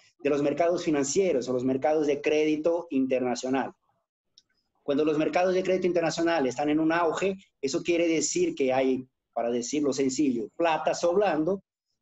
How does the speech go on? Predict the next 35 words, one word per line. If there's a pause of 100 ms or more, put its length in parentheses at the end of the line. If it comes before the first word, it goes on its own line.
(120)
y,
y
eso
como
tendencia
ti-,
se
tiende
a,
a,
a (240)
repercutir
en, (280)
eh,
tasas
de
interés, (160)
eh,
disminuidas. (280)
Cuando
eso
ocurre, (400)
eh,
significa
que
desde
el
punto
de
vista
de
los
fluxos
de
capitales,